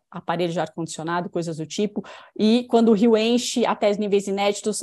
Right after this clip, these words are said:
a, as comunidades pobres são, são as que mais são atingidas, né? Então, a gente vê claramente, é, como que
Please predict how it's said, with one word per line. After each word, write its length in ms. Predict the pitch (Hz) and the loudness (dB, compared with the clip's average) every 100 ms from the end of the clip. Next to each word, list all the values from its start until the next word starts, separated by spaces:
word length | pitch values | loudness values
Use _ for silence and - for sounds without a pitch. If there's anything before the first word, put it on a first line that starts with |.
| - | 2
a, 220 | 196 202 | 2 2
as 100 | - | -2
comunidades 440 | - 208 196 196 | -6 2 2 2
pobres 480 | - 202 202 196 - | 2 2 2 -2 -8
são, 380 | - - 208 208 _ | -10 -4 -4 -4 _
são 240 | - 196 | -8 -4
as 160 | 196 - | -4 -4
que 140 | 202 | -4
mais 480 | 180 180 185 190 - _ _ _ _ _ _ _ _ | 0 2 0 -2 -16 _ _ _ _ _ _ _ _
são 160 | - 196 | -2 -2
atingidas, 600 | 196 220 208 180 165 170 | 0 0 0 2 0 0
né? 80 | |
Então, 160 | 170 175 | -2 0
a 40 | |
gente 200 | 190 190 | -2 -2
vê 100 | 190 | -4
claramente, 760 | 180 185 190 175 180 190 - 175 - - - - | 0 0 2 0 -2 -2 -6 -8 -14 -20 -20 -4
é, 200 | 180 180 | 0 0
como 420 | 180 185 190 196 | 0 0 0 -2
que 580 | - 190 185 170 160 | -4 -2 0 0 -2